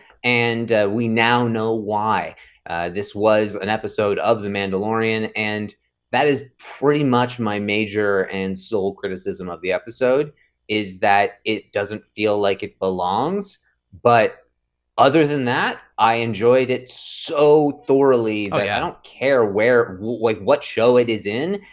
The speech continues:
Speaker 1: It's just a weird choice. It just feels like that. It just doesn't make a whole lot of sense. But it was still the best episode of the, of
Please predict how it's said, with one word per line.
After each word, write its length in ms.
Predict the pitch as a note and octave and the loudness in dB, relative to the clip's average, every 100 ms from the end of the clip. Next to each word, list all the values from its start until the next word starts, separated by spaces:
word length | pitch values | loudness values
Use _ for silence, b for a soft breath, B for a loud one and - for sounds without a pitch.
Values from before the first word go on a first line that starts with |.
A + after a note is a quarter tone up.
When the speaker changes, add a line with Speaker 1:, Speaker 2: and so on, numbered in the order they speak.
| B | B
Speaker 1:
It's 200 | A2+ - | -10 -8
just 400 | - A2+ - - _ _ _ - | -8 -8 -10 -18 _ _ _ -4
a 80 | G#2+ | -4
weird 720 | G2 F#2 A2+ C3+ B2+ B2 - | -2 -4 2 6 6 4 -6
choice. 560 | - A#2 F#2+ D#2 - - | -4 -2 -2 -6 -12 -14
It 200 | G2+ - | -14 -12
just 200 | G#2 - | -14 -4
feels 260 | A#2 A2 | -2 0
like 160 | G#2+ G2 | -4 0
that. 340 | D3 D3 - G2+ | 2 2 2 -12
It 340 | G#2 F#2 F#2+ | -14 -14 -10
just 280 | G#2 G2 - | -10 -10 -2
doesn't 340 | A2 A2 E2 | -2 -2 -8
make 300 | F2 G2 A2+ | -4 -4 0
a 100 | C3+ | 0
whole 220 | B2+ B2+ | 2 0
lot 220 | C3+ C3 C3+ | 2 0 0
of 60 | |
sense. 420 | - D3 G3 F#3+ _ _ _ _ _ _ _ _ | -6 -6 -8 -12 _ _ _ _ _ _ _ _
But 240 | A#2+ A2 - | -4 -4 -6
it 200 | A#2 A2 | -10 -4
was 180 | A2+ - | -4 -4
still 240 | - B2+ | -2 0
the 80 | G2 | -2
best 320 | F#2+ G2+ - | -2 -4 -4
episode 460 | A2+ G2 G2 G2+ F#2+ | -8 -8 -6 -4 -2
of 200 | F#2+ F2 | -4 -8
the, 80 | F#2+ - | -4 0
of 200 | G2+ | 0